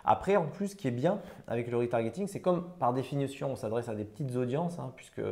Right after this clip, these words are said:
c'est du reciblage, donc, euh, il n'y a pas des pôles de centaines de milliers de personnes, hein. Euh, du coup, on peut mettre, on peut commencer avec cinq euros par jour, dix euros par jour et voir un peu ce que ça donne. Et si vous êtes rentable et si vous arrivez, euh, au taquet du budget, bon, bah, c'est bon signe, hein, ça veut dire que, ça veut dire que vous avez épuisé le budget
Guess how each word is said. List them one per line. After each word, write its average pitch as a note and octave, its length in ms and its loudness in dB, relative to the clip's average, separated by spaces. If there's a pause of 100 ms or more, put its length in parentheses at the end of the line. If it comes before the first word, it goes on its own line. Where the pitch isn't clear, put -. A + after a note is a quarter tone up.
(260)
c'est F#2+ 300 -10
du G2 80 -4
reciblage, G2+ 520 0
donc, F2+ 180 -6 (100)
euh, - 40 -6 (460)
il - 40 -8
n'y F#2 40 0
a - 20 -2
pas A2+ 140 2
des G#2 100 2
pôles A#2 200 2
de G#2+ 80 -2
centaines G#2+ 340 -2
de A2 80 0
milliers G#2+ 240 0
de G#2 60 -6
personnes, D3+ 380 -2
hein. D3 100 -4 (480)
Euh, G2 360 4 (300)
du A#2 220 -4
coup, G#3 420 2
on B2 160 2
peut D#3 160 2
mettre, D#3+ 440 4
on C#3 100 -2
peut C3+ 100 -2
commencer C3 340 4
avec C#3+ 160 4
cinq A#2+ 200 0
euros A#2+ 160 2
par A#2+ 180 6
jour, B2+ 380 0
dix A2 160 -2
euros A#2 140 2
par A2+ 180 2
jour E3 260 0 (440)
et C#3+ 100 6
voir D#3+ 220 10
un D#3 60 10
peu D#3+ 120 0
ce - 60 -6
que D#3+ 80 -2
ça D3 120 -2
donne. A#2+ 220 0 (460)
Et A#2 100 -2
si E3 120 2
vous D#3+ 160 6
êtes D#3 120 6
rentable C#3+ 420 6
et - 40 4
si - 160 -4
vous D3 120 6
arrivez, C#3 460 6
euh, G2+ 320 6
au A2 80 0
taquet C#3 320 0
du B2+ 100 0
budget, A#2+ 380 2
bon, C3 100 2
bah, G2+ 100 4
c'est G2+ 140 -2
bon A#2 180 2
signe, F3 280 2
hein, D3+ 80 0
ça A#2+ 120 -4
veut G#2 120 0
dire A2 200 -2
que, F#2 460 4
ça F#2 140 -10
veut G2+ 80 -4
dire G#2 180 -4
que A2 80 -8
vous G#2 100 0
avez A2+ 120 6
épuisé D3+ 420 2
le C#3 80 0
budget C#3 460 2